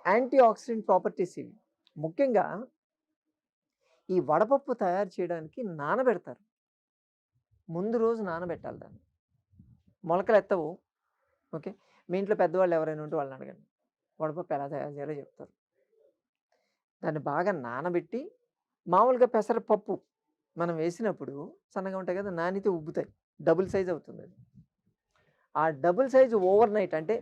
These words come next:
నైట్ నానబెట్టి పొద్దున్న లేచి దాంట్లో కొంచెం కొత్తిమీర, కొంచెం చిటికెడు, ఆ, కొంచెం ఉప్పు, కారం అటువంటిది వేసి సా-, లేదా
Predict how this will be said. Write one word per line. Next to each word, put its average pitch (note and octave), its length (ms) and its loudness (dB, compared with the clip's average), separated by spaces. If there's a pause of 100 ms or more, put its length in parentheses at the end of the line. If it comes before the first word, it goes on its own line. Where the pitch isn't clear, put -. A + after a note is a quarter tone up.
(340)
నైట్ G3+ 320 2
నానబెట్టి F3+ 440 0 (420)
పొద్దున్న E3+ 360 -2
లేచి B2+ 340 -10 (840)
దాంట్లో G3+ 260 2
కొంచెం A#3+ 500 -2 (1000)
కొత్తిమీర, E3+ 380 -4 (1400)
కొంచెం G#3 380 -6 (120)
చిటికెడు, F#3 360 -10 (840)
ఆ, - 40 -12 (220)
కొంచెం E3+ 300 -6
ఉప్పు, - 200 -12 (100)
కారం D3 260 -6 (600)
అటువంటిది D#3+ 360 -6
వేసి E3 260 -10 (1120)
సా-, F3 240 -2 (160)
లేదా A3+ 280 6